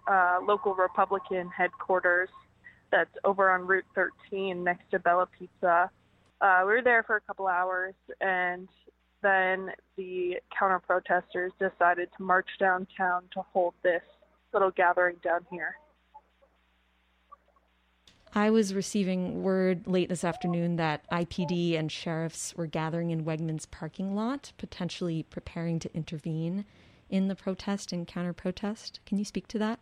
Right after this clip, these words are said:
Speaker 2: Anna? Do you have any knowledge of that?
Speaker 1: Yeah, I did see a couple of, uh, police department cars and two sheriff's cars, uh, come down to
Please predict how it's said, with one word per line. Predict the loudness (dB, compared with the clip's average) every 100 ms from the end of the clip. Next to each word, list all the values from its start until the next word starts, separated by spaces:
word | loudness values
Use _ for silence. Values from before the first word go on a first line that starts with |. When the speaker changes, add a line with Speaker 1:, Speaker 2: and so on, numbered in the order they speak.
| _ -6
Speaker 2:
Anna? | -4 -2 -4 -6 -12 -12
Do | -6
you | -4
have |
any | -2
knowledge | -4 -4 -6
of | -6
that? | -6 -8 _ _ _ -20 -20 -20 -20 -20 -20 -20 -14 -2
Speaker 1:
Yeah, | 4 6 6 6
I | 4
did | 2 2 2
see | 0
a | 2
couple | 0 4 4
of, | 4 0 2
uh, | 6 8 6 4 0 -10 -6
police | -4 -4 _
department | -2 -2 -4 -8
cars | 2 4 6 2 -4 -8
and | 0 2 2 -2 -14 -10
two | -8 -2
sheriff's | 4 4 4 0 _ _ _ _ 0
cars, | 4 6 4 -2 -8 -4
uh, | -2 0 -2 -6 -10 -2
come | -2 0
down | 4 4
to | 2